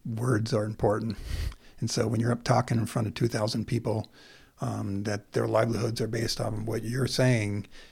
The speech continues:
you are really careful with the words you use and,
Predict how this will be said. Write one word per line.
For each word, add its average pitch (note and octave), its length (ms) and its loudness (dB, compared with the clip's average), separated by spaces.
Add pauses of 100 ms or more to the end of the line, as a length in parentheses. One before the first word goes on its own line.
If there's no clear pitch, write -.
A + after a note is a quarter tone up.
(100)
you G2+ 260 0
are F#2+ 100 0
really G#2+ 380 4
careful G#2+ 560 -2
with - 100 -18
the A2+ 80 -4
words G#2 280 -2
you A#2 60 -4
use A#2 400 -6
and, A2 160 -4